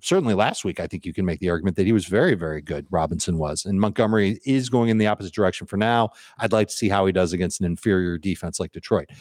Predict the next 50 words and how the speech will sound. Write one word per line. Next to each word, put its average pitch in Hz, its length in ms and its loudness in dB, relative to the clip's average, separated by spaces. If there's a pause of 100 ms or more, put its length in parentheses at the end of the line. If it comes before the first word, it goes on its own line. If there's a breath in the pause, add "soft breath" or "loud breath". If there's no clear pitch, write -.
(260 loud breath)
Allen 139 240 4
Robinson, 117 760 2 (380)
I, - 80 -8 (120)
I, 143 180 0
I'm 135 160 2
getting 131 260 4
this 110 140 2 (100)
feeling 117 300 4
that 98 160 0
Nick 110 180 2
Foles 101 320 2
is 98 80 -8
gonna 104 140 0
be 98 80 2
the 92 80 -2
quarterback 98 400 2
for 98 80 -6
Chicago 95 440 0
in 95 100 0
week 95 180 -2
four. 98 300 0 (520)
And 95 460 0
we'll 120 180 2
see 170 180 0
how 170 140 2
Robinson 160 460 2
does 147 240 2
with 135 180 -2
Foles. 107 280 2
I'm 107 100 2
gonna 107 160 4
hang 110 160 4
on 113 140 4
to 107 60 2
him 113 200 2
too. 101 400 2 (400 soft breath)
This 120 200 2
is 117 200 2
a 104 80 2
buy 101 300 0
low 107 260 2
opportunity 113 640 -2
for 113 420 0
Robinson, 90 680 -2
but 95 160 4
it's, - 280 -4 (140)
it's 107 400 -6
a 104 140 2
situation 101 640 0
where, 90 360 2